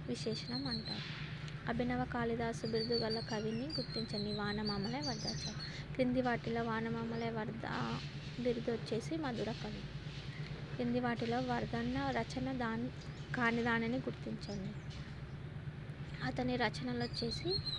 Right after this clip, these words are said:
కాపుబిడ్డ, పోతన చరిత్రము, సూక్తి వైజయంతి. జయధ్వజం వచ్చి కాదు.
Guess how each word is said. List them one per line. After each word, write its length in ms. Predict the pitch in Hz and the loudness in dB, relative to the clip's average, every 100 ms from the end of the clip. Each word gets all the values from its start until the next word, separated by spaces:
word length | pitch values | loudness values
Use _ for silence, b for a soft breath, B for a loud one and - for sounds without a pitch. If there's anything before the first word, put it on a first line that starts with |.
| - - - - - | -2 -4 -4 -6 -2
కాపుబిడ్డ, 540 | 247 240 240 226 220 240 | 0 2 2 4 4 2
పోతన 420 | 233 214 226 226 - | 2 0 0 0 0
చరిత్రము, 420 | 208 196 240 247 | 0 0 0 0
సూక్తి 360 | 262 240 - 226 | 0 0 2 2
వైజయంతి. 880 | 208 - - 214 226 339 - - 233 | 2 0 0 -2 0 0 0 0 4
జయధ్వజం 600 | 233 214 226 214 220 196 | 4 4 2 2 4 2
వచ్చి 460 | 190 - - - | 2 0 -2 0
కాదు. 320 | 269 240 233 | 2 2 0